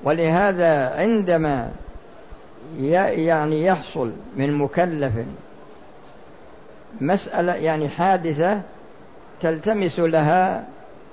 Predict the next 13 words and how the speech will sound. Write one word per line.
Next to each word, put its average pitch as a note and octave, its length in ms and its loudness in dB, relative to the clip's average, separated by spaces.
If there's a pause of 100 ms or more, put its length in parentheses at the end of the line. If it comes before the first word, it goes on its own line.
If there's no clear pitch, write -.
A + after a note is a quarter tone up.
(340)
أصل E3 420 2 (600)
من D#3 160 -2
قواعد D3 540 2
الفقه، B2 400 -4 (1300)
و-، F3 380 2
وقواعد G3+ 680 4
الفقه G3 480 0
هي F#3 300 4
متكونة F3+ 1120 2 (680)
من D3 200 2
الفروع D#3+ 640 4 (1160)
الفقهية G3+ 960 0 (2500)
المشتركة F3 1000 0